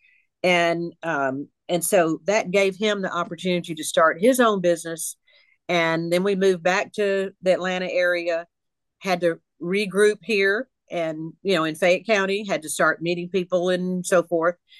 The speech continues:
And, um, so that way he and I both could have a schedule that worked together.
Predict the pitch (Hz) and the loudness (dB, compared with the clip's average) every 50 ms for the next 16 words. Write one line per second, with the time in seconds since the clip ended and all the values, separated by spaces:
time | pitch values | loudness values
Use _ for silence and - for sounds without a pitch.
0 | - - _ _ - - - 190 196 190 190 190 190 190 185 - - 190 190 185 | -20 -20 _ _ -10 -2 0 2 4 4 2 2 0 -2 -4 -2 0 0 2 2
1 | 180 180 180 180 180 185 - _ _ _ _ _ _ _ _ _ - - 233 214 | 2 0 -2 -4 -6 -10 -14 _ _ _ _ _ _ _ _ _ -2 2 2 4
2 | 202 196 - - _ - - _ _ _ _ - 170 233 269 311 254 220 220 208 | 4 2 -2 -6 _ -20 -20 _ _ _ _ -6 -4 -2 -2 -2 -2 0 0 0
3 | 202 196 190 196 262 247 240 220 214 196 180 170 165 196 208 214 190 175 - - | 0 -2 -4 -4 -4 -4 -4 -4 -2 -2 -2 -2 0 0 0 0 0 -2 -6 -6
4 | _ - 175 160 156 196 196 190 185 170 160 143 - - - 202 196 196 185 175 | _ -4 -4 -4 -4 -4 -4 -2 -2 -2 -4 -6 -6 -4 -2 -2 -2 -2 -2 -4
5 | 151 143 151 143 - 170 151 - 160 165 170 - - - - 143 143 156 156 143 | -4 -4 -6 -4 -4 -4 -4 -2 -2 -2 -2 -2 -4 -8 -16 -6 -4 -2 -2 -2
6 | 123 - - | -4 -6 -12